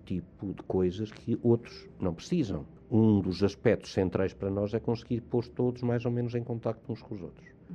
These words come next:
Tentar que haja articulação, trabalho de conjunto. Uma coisa que me traz a Nova Iorque, por exemplo, é tentar com alguns líderes locais jovens, tentar pôr esses líderes locais jovens em contacto com alguns dos antigos,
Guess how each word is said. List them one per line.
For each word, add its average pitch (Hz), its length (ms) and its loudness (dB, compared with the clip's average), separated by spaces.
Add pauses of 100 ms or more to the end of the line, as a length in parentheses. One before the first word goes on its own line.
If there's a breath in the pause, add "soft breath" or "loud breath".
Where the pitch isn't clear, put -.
(160)
Tentar 90 240 -2
que 92 140 -2
haja 90 280 -2
articulação, 104 640 -2
trabalho 87 280 -6
de - 60 -20
conjunto. 131 460 -4 (200)
Uma 90 200 0
coisa 90 240 0
que - 80 -4
me 87 80 -2
traz 90 220 0
a 92 40 2
Nova 95 260 2
Iorque, - 320 0
por 104 160 0
exemplo, 110 480 0 (100)
é 107 140 6
tentar 104 480 4
com 104 260 2
alguns 95 380 4
líderes 92 420 2
locais 87 380 -2
jovens, 92 600 0
tentar 101 260 2
pôr 107 200 6
esses 92 320 0
líderes 92 320 -2
locais 87 300 -6
jovens 95 320 -2
em 101 40 -4
contacto 110 460 -2
com 120 100 -4
alguns 117 280 -2
dos 113 120 -8
antigos, 131 440 -4